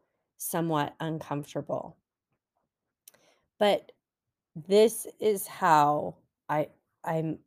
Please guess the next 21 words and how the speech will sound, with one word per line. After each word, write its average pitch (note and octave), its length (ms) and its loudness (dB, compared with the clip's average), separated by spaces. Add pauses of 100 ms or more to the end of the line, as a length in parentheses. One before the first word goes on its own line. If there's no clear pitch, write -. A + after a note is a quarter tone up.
(160)
going D#3 320 -2
to - 120 -18
coach - 460 -4
you D3 220 -2
to D3+ 160 -8
work C#3+ 280 -4
through D3 280 -4
that C#3+ 280 -4 (100)
discomfort. - 880 -10 (1500)
You're G3 140 0
going A3+ 280 4
to D4+ 160 0
write F#3 440 6 (100)
a F3 80 2
love E3 420 2
letter F#3+ 600 2
and F3+ 140 -4
a F3+ 80 -4
thank D#3 440 -6
you C#3 120 -4
note - 600 -12